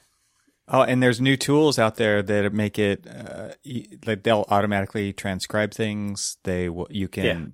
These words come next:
Speaker 1: pull snippets out by highlighting text. It creates a short snippet of audio or video or both. Uh, it's, there's some pretty fantastic stuff out there. S-, and I think people are more open to it now just because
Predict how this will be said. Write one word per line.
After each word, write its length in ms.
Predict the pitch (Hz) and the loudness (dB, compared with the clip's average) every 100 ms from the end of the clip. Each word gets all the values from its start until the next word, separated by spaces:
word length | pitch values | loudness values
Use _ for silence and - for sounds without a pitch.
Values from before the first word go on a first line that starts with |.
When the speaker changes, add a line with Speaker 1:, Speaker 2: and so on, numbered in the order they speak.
| _ | _
Speaker 1:
pull 220 | - 98 | -4 -2
snippets 520 | 90 - 101 - 98 101 | -2 -2 -4 -4 -4 0
out 520 | 98 92 - - - | 0 0 -6 -20 -8
by 160 | 98 85 | -6 -4
highlighting 500 | 95 98 92 90 87 | -2 -2 -2 -4 -6
text. 360 | 95 95 - | -6 -6 -8
It 100 | - - - | -12 -14 -20
creates 320 | - 92 87 92 | -8 -6 -6 -8
a 60 | |
short 360 | - 98 90 - | -8 -6 -6 -6
snippet 320 | - 92 87 | -6 -6 -6
of 180 | 82 73 | -6 -2
audio 400 | 92 90 90 90 | -2 -2 -2 -4
or 120 | 82 | -4
video 400 | 85 87 87 90 | -6 -6 -4 -4
or 100 | 85 | -6
both. 440 | 80 85 92 - - | -4 -4 -4 -8 -14
Uh, 320 | - 87 73 - | -10 -8 -8 -6
it's, 420 | 101 92 - - | -6 -4 -4 -6
there's 280 | - 92 90 | -2 -2 -2
some 160 | 101 90 | -6 -8
pretty 180 | 92 85 | -8 -8
fantastic 540 | 85 87 87 - - | -10 -10 -10 -10 -12
stuff 240 | - 92 | -10 -8
out 140 | 82 - | -8 -8
there. 200 | 90 85 | -8 -6
S-, 160 | - - _ - - - | -8 -10 _ -20 -20 -4
and 60 | 110 | -2
I 40 | |
think 180 | 113 147 | 0 -2
people 220 | 147 131 | -2 2
are 60 | 107 | 4
more 260 | 104 107 101 | 4 2 2
open 240 | 107 98 | 0 -4
to 80 | 104 | -4
it 80 | 92 | -4
now 360 | 95 95 95 92 | -2 0 0 -2
just 220 | 92 - | -6 -10
because 600 | 87 - 90 87 85 | -10 -4 -2 -2 -4